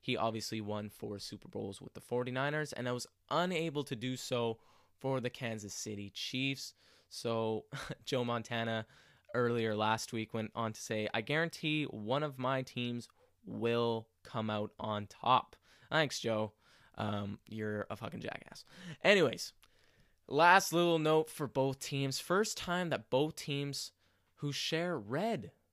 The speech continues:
as their predominant colors face off in the Super Bowl. Yes, folks, we've never seen a team whose predominant, uh, uh, red color, both sides on, of the, uh, A F C and the N F C have faced off in the Super Bowl.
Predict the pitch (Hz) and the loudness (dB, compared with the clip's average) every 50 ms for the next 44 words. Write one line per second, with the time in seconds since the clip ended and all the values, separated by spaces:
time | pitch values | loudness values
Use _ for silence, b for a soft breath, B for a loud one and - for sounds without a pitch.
0 | _ _ - 107 110 110 101 104 104 101 - - - 113 104 104 104 101 95 - | _ _ -10 -8 -8 -6 -6 -6 -6 -6 -8 -8 -6 -4 -4 -4 -4 -6 -8 -8
1 | - 123 110 107 104 107 - - - 107 113 110 - - 107 117 117 - - 107 | -4 -4 -2 -2 -2 -4 -6 -6 -4 -4 -4 -4 -4 -4 -4 -4 -4 -6 -10 -10
2 | 110 107 - - 120 120 - - 143 143 139 127 113 131 165 165 - - 139 139 | -10 -10 -8 -10 -10 -10 -10 -8 -6 -4 -4 -4 -4 -4 -4 -4 -2 -2 -4 -2
3 | - - 120 117 113 120 123 151 170 190 180 208 214 208 196 B B B B B | -2 -4 -4 -2 -2 0 2 4 4 4 4 4 2 2 2 B B B B B
4 | B B - - - - 156 170 180 175 170 170 - 147 - - - 147 147 147 | B B -4 -2 -2 0 0 0 0 0 0 0 -2 -2 -4 -4 -4 -4 -2 -2
5 | 151 143 143 - b b b b b b - 123 113 113 107 - - 131 113 123 | -2 -4 -6 -8 b b b b b b -6 -4 -4 -6 -6 -8 -8 -6 -2 0
6 | 117 127 135 131 135 127 - - - 110 104 107 101 101 - - _ _ _ _ | 0 0 0 0 -2 -4 -4 -6 -6 -4 -4 -4 -4 -4 -6 -10 _ _ _ _
7 | _ _ _ _ _ - 113 107 101 101 95 - - _ - - - 113 120 123 | _ _ _ _ _ -6 -4 -4 -4 -4 -6 -8 -10 _ -20 -16 -6 -2 0 2
8 | 127 123 113 - - 127 120 120 123 123 123 120 - b b b b b b _ | 2 0 -2 -6 -8 -6 -4 -2 -2 -2 -4 -6 -8 b b b b b b _
9 | - 127 135 143 139 - - 135 127 123 123 113 - - _ - 73 107 120 120 | 4 4 4 4 2 2 4 6 6 6 4 2 -2 -12 _ -2 0 0 2 0
10 | 113 110 101 - - 113 104 98 95 104 95 - - - 107 104 101 98 - _ | 0 -2 -4 -4 -4 -4 -2 -4 -6 -6 -6 -6 -6 -4 -4 -2 -4 -4 -6 _
11 | - 120 120 113 110 - - - 120 113 - - 117 123 123 120 110 87 113 113 | -2 0 0 0 0 -2 -4 -4 -4 -6 -4 -4 -4 -4 -4 -4 -4 -4 -4 -4
12 | 110 - - 117 113 113 - 110 107 - - 110 110 - - 104 110 110 - - | -6 -6 -6 -6 -6 -4 -4 -4 -4 -4 -6 -6 -6 -6 -4 -4 -4 -4 -4 -4
13 | - 120 120 113 - - 120 113 - - - 117 113 110 110 | -6 -4 -4 -4 -6 -8 -10 -10 -10 -6 -4 -2 -2 -2 -4